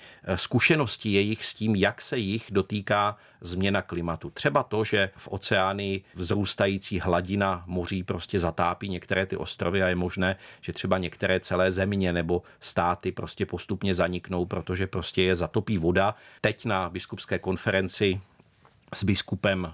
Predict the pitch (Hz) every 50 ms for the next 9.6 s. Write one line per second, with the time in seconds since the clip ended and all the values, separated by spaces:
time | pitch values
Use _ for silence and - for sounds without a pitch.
0 | - - - 87 90 85 - 92 92 90 98 - - - 95 92 90 87 - _
1 | - - - - _ _ - 90 90 82 - - 95 92 - - 98 95 95 90
2 | - - 95 90 90 87 - - 98 85 90 92 92 90 95 98 95 90 78 -
3 | - 92 92 90 - - - - - - 95 95 92 - - - - - 95 92
4 | 85 92 95 98 90 87 104 101 95 - 95 95 92 87 95 95 95 95 95 -
5 | - - - 95 95 92 92 92 - - 92 87 92 95 - - - - - 107
6 | 87 101 95 92 92 90 90 90 - - - 92 87 90 87 90 82 92 87 -
7 | - - 101 95 87 - - - 82 82 80 80 - - 98 - - 95 90 95
8 | - - 104 95 - 98 87 85 95 95 92 92 95 92 - - 98 98 101 98
9 | - 113 110 101 - - 98 104 107 104 95 82